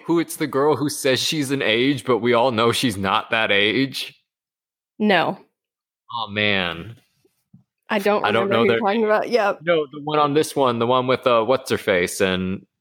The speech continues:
Speaker 1: creepy trench coat
Speaker 2: Oh.
Speaker 1: man.
Speaker 2: Yeah, no, no, that's not.
Speaker 1: Oh, man. I was real excited.
Speaker 2: The couple with the biggest age gap that has been on ninety Day Fiancé, the first O G show,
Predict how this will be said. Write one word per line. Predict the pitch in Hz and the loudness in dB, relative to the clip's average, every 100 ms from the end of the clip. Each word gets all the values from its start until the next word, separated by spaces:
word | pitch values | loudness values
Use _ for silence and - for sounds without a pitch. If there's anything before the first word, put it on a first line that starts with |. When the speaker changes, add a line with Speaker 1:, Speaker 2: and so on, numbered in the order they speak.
| - | -6
Speaker 1:
creepy | - 127 - 117 110 | -2 0 0 0 2
trench | 247 247 247 233 220 214 | 2 2 2 2 2 2
coat | - 175 | 2 0
Speaker 2:
Oh. | |
Speaker 1:
man. | 185 190 190 95 110 | -2 -2 -4 -4 -2
Speaker 2:
Yeah, | 202 190 | 0 0
no, | 190 180 | -2 -4
no, | 120 - - - | -6 -10 -12 -10
that's | - - | -12 -10
not. | - - - - _ _ _ - | -12 -12 -16 -20 _ _ _ -6
Speaker 1:
Oh, | 110 104 | -6 -4
man. | 120 139 135 139 135 | -2 0 2 0 -2
I | 135 135 | 0 0
was | 123 | 2
real | 135 123 | 2 2
excited. | 101 - 104 92 90 _ _ _ _ _ _ - - - _ _ - _ _ - | 0 -4 -6 -6 -10 _ _ _ _ _ _ -20 -20 -20 _ _ -20 _ _ -4
Speaker 2:
The | 214 | 0
couple | 285 320 254 | 0 2 2
with | 214 | 2
the | 208 | 0
biggest | 196 202 220 208 | 0 0 0 0
age | 180 175 | -2 -2
gap | 170 170 | -2 0
that | 170 175 | 0 0
has | 190 | 0
been | 202 214 | 0 0
on | - 190 185 190 185 | 2 2 2 0 2
ninety | 185 196 | 2 2
Day | 202 208 | 0 0
Fiancé, | 214 196 185 190 180 185 | 0 0 0 2 2 2
the | 180 | 0
first | 190 196 208 - - | 0 0 -2 -8 -2
O | 190 202 | 0 2
G | 202 202 | 0 -2
show, | - 185 143 165 240 | 0 0 2 0 -2